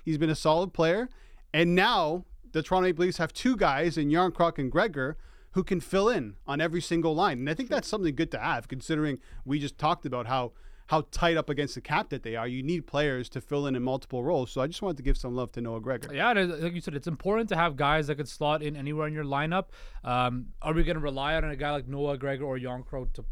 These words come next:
Speaker 2: you know, eat up those value minutes when the going gets tough? Probably not, but it's a good safety blanket to have when, especially when a guy like Knies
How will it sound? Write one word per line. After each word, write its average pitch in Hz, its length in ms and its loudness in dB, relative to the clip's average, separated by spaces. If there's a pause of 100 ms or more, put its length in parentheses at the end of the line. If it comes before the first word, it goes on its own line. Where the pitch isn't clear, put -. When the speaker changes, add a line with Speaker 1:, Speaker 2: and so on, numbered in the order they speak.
(140)
Speaker 2:
you 139 80 -8
know, 107 120 -6 (420)
eat 165 140 -2
up 170 140 -2
those 156 140 -2
value 156 220 2
minutes 147 240 -6
when 135 120 -6
the 135 60 -4
going 139 360 -4
gets 131 160 -8
tough? 156 240 -8
Probably 185 220 -4
not, 175 280 -2
but 185 220 4 (220)
it's 156 160 -4
a 180 40 -2
good 175 220 2
safety 190 340 -2
blanket 147 420 -2
to 135 60 2
have 139 240 0
when, 127 160 -6
especially 147 360 -4
when - 80 -8
a - 20 -8
guy 131 160 -2
like 127 140 -6
Knies 131 380 -4